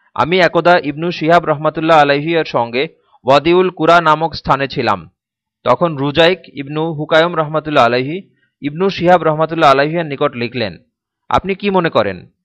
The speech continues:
আমি কি এখানে জুমার সালাত আদায় করব?' রুজাইক রহমাতুল্লাহ আলাইহি তখন সেখানে তার জমির কৃষিকাজের তত্ত্বাবধায়ন করতেন। সেখানে একদল সুদানি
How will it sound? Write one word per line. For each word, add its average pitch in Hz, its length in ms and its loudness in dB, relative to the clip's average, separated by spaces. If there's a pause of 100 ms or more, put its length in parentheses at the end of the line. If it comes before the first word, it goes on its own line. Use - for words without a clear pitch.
(160)
আমি 151 240 -4
কি 180 120 -2
এখানে 180 320 -2
জুমার 147 300 -2
সালাত 165 320 2
আদায় 170 220 2
করব?' 170 460 -4 (800)
রুজাইক 143 440 0
রহমাতুল্লাহ 165 480 4
আলাইহি 139 360 0 (340)
তখন 180 320 0
সেখানে 143 460 -4 (320)
তার 147 200 4 (300)
জমির 135 500 -2 (180)
কৃষিকাজের 175 600 0
তত্ত্বাবধায়ন 151 760 2
করতেন। 104 460 -6 (640)
সেখানে 165 340 -2
একদল 143 360 0
সুদানি 147 540 -2